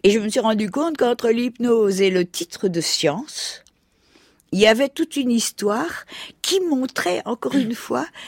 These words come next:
les mauvais tours que joue à une science comme la psychologie le modèle de l'explication scientifique qui a fait succès en, en, en physique. Donc, je me suis intéressée à l'histoire de l'hypnose avec lui,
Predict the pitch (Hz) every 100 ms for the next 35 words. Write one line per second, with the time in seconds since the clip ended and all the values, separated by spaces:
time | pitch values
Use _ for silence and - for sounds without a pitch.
0 | - - 226 262 320 285 - 294 - -
1 | 254 254 240 302 240 - 190 185 180 -
2 | 196 196 - 190 180 151 - - - 143
3 | 139 156 262 392 _ _ _ _ - -
4 | - - 180 247 370 349 254 190 165 165
5 | 208 247 262 233 - 180 185 - - 185
6 | 160 160 220 254 - 196 180 180 202 254
7 | - - 180 160 - 202 - 185 - 214
8 | 220 147 - 127 127 - - - 175 170
9 | 156 156 - - _ - - - - -
10 | - - 285 277 - - - 262 254 254
11 | 320 277 - 240 247 - 277 247 220 233
12 | - 233 214 208 196 185 165 190 320 320
13 | 240 196 175 - - 196 330